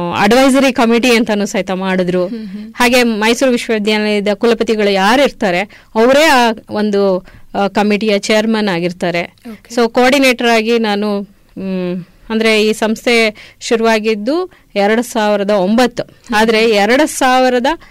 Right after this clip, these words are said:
Speaker 1: ಆರರಲ್ಲೇ ನಮ್ಮ ಈ ಚಟುವಟಿಕೆಗಳು ಶುರುವಾಯ್ತು.
Speaker 2: ಶುರುವಾಗಿರೋದು.
Speaker 1: ಒಂಬತ್ತರಲ್ಲಿ ಅದ್ರದ್ದು ಇನಾಗ್ರೇಷನ್ ಆಯ್ತು. So
Speaker 2: ಓಕೆ.
Speaker 1: ಹಾಗಾಗಿ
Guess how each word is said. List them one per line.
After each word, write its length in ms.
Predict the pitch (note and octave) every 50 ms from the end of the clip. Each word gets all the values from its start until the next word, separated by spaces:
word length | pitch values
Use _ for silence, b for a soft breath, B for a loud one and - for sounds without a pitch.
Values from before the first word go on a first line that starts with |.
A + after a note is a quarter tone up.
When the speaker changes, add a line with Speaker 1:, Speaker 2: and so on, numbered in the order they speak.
| b b b b b b - - - - - - - -
Speaker 1:
ಆರರಲ್ಲೇ 760 | - G#3 G#3+ A#3 B3+ C#4 D4+ E4 D#4+ D#4+ D#4 D4 D4 D#4+ F4+
ನಮ್ಮ 240 | D#4+ D4 B3+ A#3+ A#3+
ಈ 480 | A#3 A#3 A3+ A3+ G#3+ G#3+ G#3+ G3+ G3
ಚಟುವಟಿಕೆಗಳು 680 | - - B3+ G#3+ A#3+ A3 G3+ A3+ - A3 G3 G3+ G3 A3
ಶುರುವಾಯ್ತು. 500 | - - B3+ A3 G#3+ G#3+ G3+ F3+ F#3 -
Speaker 2:
ಶುರುವಾಗಿರೋದು. 640 | A#3+ A3+ G#3 G3+ G3+ F#3 G3+ F#3+ - - - - -
Speaker 1:
ಒಂಬತ್ತರಲ್ಲಿ 640 | B3 C4 C#4+ D4+ E4 E4 F4+ - C#4 A#3+ A3 A#3 D4+
ಅದ್ರದ್ದು 380 | E4 B3+ G3+ G3 F#3+ F#3 F3+ F#3
ಇನಾಗ್ರೇಷನ್ 720 | F3+ F3 F3+ F#3 F#3+ G3 G3 F#3 F#3+ F#3 - G3+ F3+ E3
ಆಯ್ತು. 260 | D#3 D#3 D#3 D3+ B3 D4
So 220 | E4+ - - A3+
Speaker 2:
ಓಕೆ. 160 | A3 C#4 C4+
Speaker 1:
ಹಾಗಾಗಿ 840 | C4 B3+ C4+ C4+ C4+ C#4 C4+ C4 C4 C4 D4+ D#4+ D#4 C#4 C4 B3+